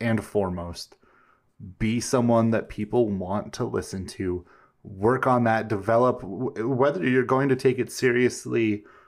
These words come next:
or, you know, be an asshole that cracks jokes. Y-, you need to know who and what you're going to be, and it still needs to be approachable, enjoyable.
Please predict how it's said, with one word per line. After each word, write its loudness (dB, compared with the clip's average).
or, 2
you -6
know, -2
be -2
an 0
asshole 2
that -4
cracks -2
jokes. -4
Y-, -10
you -2
need 2
to -4
know -2
who 0
and -2
what -4
you're -8
going -4
to -4
be, -6
and -8
it -8
still 2
needs -4
to -6
be -10
approachable, -4
enjoyable. -2